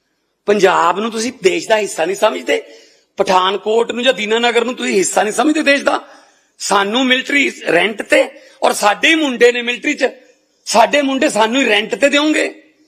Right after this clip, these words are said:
ਕਿਸੇ ਹੋਰ ਮੁਲਕ ਵਾਸਤੇ ਭੇਜੀ ਸੀ ਮਿਲਟਰੀ?" ਮੈਂ ਕਿਹਾ, "ਜੀ, ਸਾਢੇ ਸੱਤ ਕਰੋੜ ਸਾਡੇ ਕੋਲ ਤਾਂ ਹੈ ਨਹੀਂ। ਹਾਂ, ਇੰਨਾ ਕੁ ਹੈ, ਮੈਂ ਐਮਪੀ ਹੈਗਾ,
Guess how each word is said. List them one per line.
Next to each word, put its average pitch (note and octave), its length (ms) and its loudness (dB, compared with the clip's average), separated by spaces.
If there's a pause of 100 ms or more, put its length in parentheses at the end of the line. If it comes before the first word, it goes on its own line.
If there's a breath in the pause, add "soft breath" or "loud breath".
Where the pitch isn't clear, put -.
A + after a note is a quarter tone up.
(160)
ਕਿਸੇ B3 200 0
ਹੋਰ G3+ 240 2
ਮੁਲਕ A3+ 240 -4
ਵਾਸਤੇ B3+ 280 2
ਭੇਜੀ C4+ 300 -2
ਸੀ A#3 100 -4
ਮਿਲਟਰੀ?" C#4 560 -2 (840)
ਮੈਂ F3+ 120 2
ਕਿਹਾ, A3 100 2
"ਜੀ, A3 60 -6
ਸਾਢੇ F3+ 240 0
ਸੱਤ G3+ 200 0
ਕਰੋੜ G3+ 160 -4
ਸਾਡੇ E3+ 200 0
ਕੋਲ E3 140 0
ਤਾਂ E3+ 120 0
ਹੈ C3+ 140 -2
ਨਹੀਂ। C3+ 160 -2 (920 soft breath)
ਹਾਂ, F3 140 2
ਇੰਨਾ F3+ 240 -2
ਕੁ F3 100 -2
ਹੈ, F3 200 0
ਮੈਂ D#3+ 180 -2
ਐਮਪੀ D#3 340 -4
ਹੈਗਾ, D3 260 -4